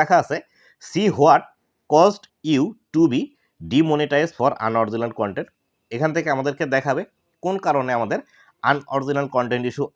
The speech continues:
আসবে, আসে এবং কেন আমাদের মনিটাইজেশনটি রেস্ট্রিক্টেড করে দেয়। তারপরে লেখা আছে learn about our partner monetization policy, আমাদের Facebook-এর যে পার্টনার মনিটাইজেশন পলিসি আছে,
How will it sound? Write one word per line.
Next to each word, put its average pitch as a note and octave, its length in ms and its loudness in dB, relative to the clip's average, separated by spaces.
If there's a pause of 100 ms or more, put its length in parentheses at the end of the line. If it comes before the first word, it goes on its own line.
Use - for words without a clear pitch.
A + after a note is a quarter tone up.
আসবে, A2+ 220 -2 (840)
আসে E3+ 180 -4 (400)
এবং A#2 120 -2 (140)
কেন C3+ 140 0 (100)
আমাদের B2 280 0
মনিটাইজেশনটি A#2 640 -2 (500)
রেস্ট্রিক্টেড - 540 -4
করে B2+ 200 2
দেয়। G#3 120 0 (300)
তারপরে A2 340 0
লেখা A#2 220 2
আছে E3+ 100 -6 (140)
learn B2 180 2 (140)
about A#2+ 300 0
our A2+ 220 0
partner G#2+ 340 -2
monetization A2+ 560 -6
policy, A#2 360 -6
আমাদের G#2+ 200 -2 (880)
Facebook-এর D3 400 0
যে D#3 100 -2
পার্টনার C#3 440 -2
মনিটাইজেশন C#3 500 -4
পলিসি B2 340 -4
আছে, A#2 220 -4